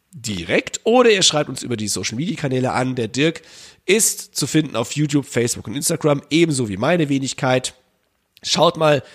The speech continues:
dort vorbei, lasst mal gerne auch einen Gruß da. Wir freuen uns auch, wenn wir angeschrieben werden und ihr einfach mal irgendwo zum Beispiel ein YouTube-Video kommentiert oder einfach mal Hallo sagt. Wir schreiben auch garantiert zurück.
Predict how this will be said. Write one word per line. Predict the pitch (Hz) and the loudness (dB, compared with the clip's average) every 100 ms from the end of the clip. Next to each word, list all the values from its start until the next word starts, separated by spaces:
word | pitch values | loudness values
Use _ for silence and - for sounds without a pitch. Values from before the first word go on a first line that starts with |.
| - 123 | -20 -2
dort | 156 185 - | 2 2 2
vorbei, | 139 135 170 165 | 0 4 4 4
lasst | 135 165 - | 0 -2 -2
mal | 139 131 123 | -2 0 0
gerne | 113 113 127 117 - | 0 0 0 -2 -2
auch | 123 - | -4 -4
einen | 98 92 | -8 -10
Gruß | 92 - 180 233 - | -14 -8 -2 0 2
da. | 165 160 | 4 2
Wir | 131 | 0
freuen | - 117 147 | -4 -4 -4
uns | 139 - | -6 -4
auch, | 113 117 - - - - - | -2 -2 -4 -20 -20 -20 -16
wenn | 110 156 190 | 0 0 2
wir | 151 | -2
angeschrieben | 147 202 170 - 160 147 127 | -2 -2 -2 -2 -4 -4 0
werden | 131 139 127 | 2 2 -2
und | 123 | -8
ihr | 117 | -8
einfach | 120 120 | -6 -4
mal | 110 107 113 - - _ _ | -2 -2 -2 -6 -20 _ _
irgendwo | 185 208 170 | 4 6 0
zum | 151 | -2
Beispiel | 135 123 110 | -2 -2 -4
ein | |
YouTube-Video | 135 151 127 135 | -6 -8 -6 -6
kommentiert | 131 120 110 101 - 117 113 - - - _ | -4 -4 -4 -6 -4 -2 -2 -4 -12 -20 _
oder | 123 143 147 117 | 0 4 4 2
einfach | 117 123 | -2 -4
mal | 107 110 113 - _ | -2 -2 -2 -8 _
Hallo | - 196 202 220 175 - - - | -4 0 2 4 4 0 -14 -8
sagt. | - 98 131 - - _ _ _ _ _ _ | -2 0 0 -6 -14 _ _ _ _ _ _
Wir | 131 147 | 0 2
schreiben | - 104 127 | 2 0 -2
auch | 123 - | -6 -8
garantiert | - 95 92 - - 143 147 - _ - | -6 -6 -6 -8 2 2 2 -4 _ -2
zurück. | - 143 - - | -2 0 -6 -18